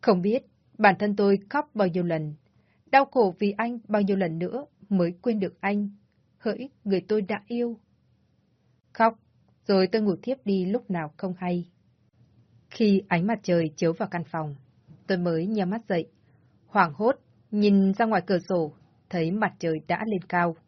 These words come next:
Thôi chết rồi, bữa đầu tiên ở nhờ nhà người ta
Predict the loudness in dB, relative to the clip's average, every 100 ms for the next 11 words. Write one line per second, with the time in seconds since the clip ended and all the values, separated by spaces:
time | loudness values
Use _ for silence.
0 | _ _ _ _ _ _ _ _ _ _
1 | -10 -4 -6 -2 -2 0 -2 -6 _ _
2 | -4 -2 -2 -2 0 -2 0 -4 -4 -4
3 | -4 -4 -4 -6 -10 -12